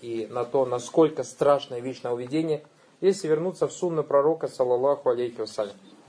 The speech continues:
Когда один человек пришел к пророку, саллаллаху алейхи вассалям, и сказал,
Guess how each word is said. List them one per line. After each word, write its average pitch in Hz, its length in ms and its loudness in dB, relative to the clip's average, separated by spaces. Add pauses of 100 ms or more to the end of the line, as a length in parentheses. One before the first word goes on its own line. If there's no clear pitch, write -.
(220)
Когда 196 360 4
один 180 400 -2
человек 156 440 0
пришел 147 320 0
к 156 60 -10
пророку, 139 200 0
саллаллаху 139 440 2
алейхи 131 180 -4
вассалям, 151 340 0
и 139 60 -10
сказал, 139 460 0